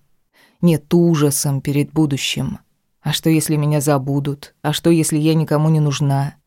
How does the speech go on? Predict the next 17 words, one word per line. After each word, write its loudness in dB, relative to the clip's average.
Оказалось, 2
что -4
когда 0
ты 2
долгие-долгие 2
годы 2
живёшь 0
работой, 0
зрителем 0
и 0
ролями, 2
не 4
так-то -2
просто 0
уйти -2
со -6
сцены. -6